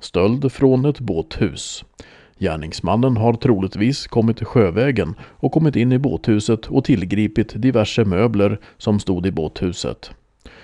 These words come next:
Österbybruk. Anmälan om ett inbrott i fritidshus där en gärningsman brutit upp dörren och sedan kunnat tillgripa en röjsåg, en motorsåg och diverse verktyg.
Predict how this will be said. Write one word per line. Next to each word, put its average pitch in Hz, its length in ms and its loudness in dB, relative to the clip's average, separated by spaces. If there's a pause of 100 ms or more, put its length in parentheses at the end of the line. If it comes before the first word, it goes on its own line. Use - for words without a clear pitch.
(240)
Österbybruk. 123 840 0 (260)
Anmälan 104 500 2
om 117 100 4
ett 117 120 0
inbrott 104 500 0
i 117 80 4
fritidshus 104 840 -2 (140)
där 113 200 2
en 117 160 2
gärningsman 110 640 0 (320)
brutit 131 440 2
upp 120 180 2
dörren 107 560 2
och 120 180 2
sedan 120 300 2
kunnat 131 400 -2
tillgripa 107 600 0
en 127 180 2
röjsåg, 80 680 -2 (140)
en 123 260 0
motorsåg 110 760 0 (100)
och - 380 -6
diverse 90 380 -2
verktyg. 73 640 -8